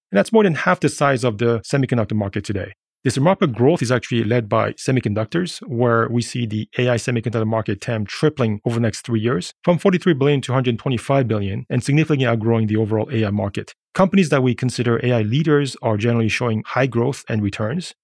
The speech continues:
Consensus shows a three-year average E P S growth of twenty-four percent,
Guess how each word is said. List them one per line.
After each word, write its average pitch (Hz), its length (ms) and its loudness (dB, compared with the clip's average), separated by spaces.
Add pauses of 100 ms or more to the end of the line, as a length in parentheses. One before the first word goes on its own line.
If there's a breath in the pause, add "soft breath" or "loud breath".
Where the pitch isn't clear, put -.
Consensus 120 480 0
shows 110 480 -2
a 107 140 0
three-year 131 440 0
average 117 360 0
E 143 100 -2
P - 160 -2
S 104 100 -2
growth - 360 -4
of 101 200 -8
twenty-four 120 360 0
percent, 135 360 -4